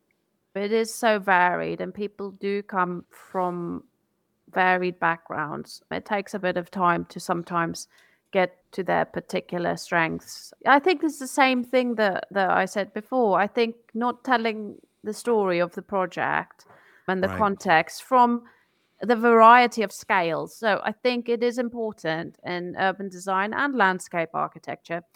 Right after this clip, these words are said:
Speaker 1: to show the scale at which you can work. So at the sort of, the bigger sort of planning scale that's looking at a whole kind of region or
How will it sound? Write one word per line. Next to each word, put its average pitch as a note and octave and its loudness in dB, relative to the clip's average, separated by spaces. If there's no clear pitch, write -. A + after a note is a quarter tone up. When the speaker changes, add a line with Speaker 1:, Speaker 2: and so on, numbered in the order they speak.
Speaker 1:
to A#3+ -2
show G#3 4
the G3+ -4
scale D#3 -2
at F#3+ -2
which F#3+ -8
you F#3 -10
can F3 -12
work. A2+ 0
So F#3+ 2
at A3+ 2
the G#3 -6
sort D4+ -8
of, F3 -8
the F#3 -2
bigger F#3 2
sort F#3 -8
of - -12
planning F#3+ 2
scale E3+ -4
that's E3 -2
looking G3 -4
at - -4
a F3 -4
whole E3 -4
kind D#3 -4
of E3+ -14
region G#3+ -2
or B2+ -4